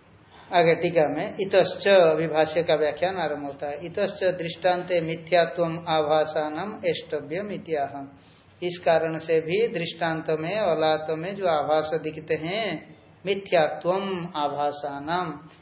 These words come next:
ऋजु वक्रादि आकार, ये सब मिथ्या है। एष्टव्यम,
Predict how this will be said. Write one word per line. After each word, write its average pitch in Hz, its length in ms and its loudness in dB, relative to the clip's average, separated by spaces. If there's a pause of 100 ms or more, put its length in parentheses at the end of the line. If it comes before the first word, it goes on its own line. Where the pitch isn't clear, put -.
(240)
ऋजु 175 220 -2
वक्रादि 165 520 2
आकार, 156 480 2
ये 214 200 2
सब 175 200 -4
मिथ्या 151 480 -2
है। 156 460 -4 (580)
एष्टव्यम, 180 800 2